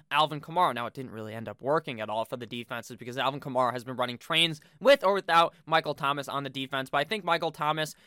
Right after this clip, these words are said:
adding him back to the roster, will help Alvin Kamara out a decent amount. Obviously, last week it was a complete and utter rout of the Tampa Bay Buccaneers, so we didn't really see a close game, but I'm not too sure we'll see a close one here on Sunday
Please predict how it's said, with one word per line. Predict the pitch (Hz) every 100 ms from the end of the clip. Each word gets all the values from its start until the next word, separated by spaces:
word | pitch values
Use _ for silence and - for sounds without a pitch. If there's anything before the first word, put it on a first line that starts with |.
| -
adding | 156 170 175
him | 170 160
back | 156 147
to | -
the | 143
roster, | 135 135 143 147
will | 180 175
help | 165
Alvin | 127 139 143
Kamara | 139 131 123
out | 123 123
a | 127
decent | 120 143 143 135
amount. | 123 127 127 - - -
Obviously, | 175 185 170 170
last | 143 143 147 -
week | 143
it | 143
was | 127
a |
complete | 143 135 156 151
and | 131
utter | 127 120
rout | 110 131 135 - -
of | 190 170
the |
Tampa | 160 151 151
Bay | 139 139
Buccaneers, | 135 131 131 123 127
so | 143
we |
didn't | 151 139
really | 139
see | 131 135
a |
close | 127 - 123 -
game, | 127 123
but |
I'm | 123
not | 143 143
too | 135
sure | - 127
we'll | 123
see | 131
a |
close | - 120 120
one | 123 113
here | 127 120 - _
on | 180 208
Sunday | - 147 139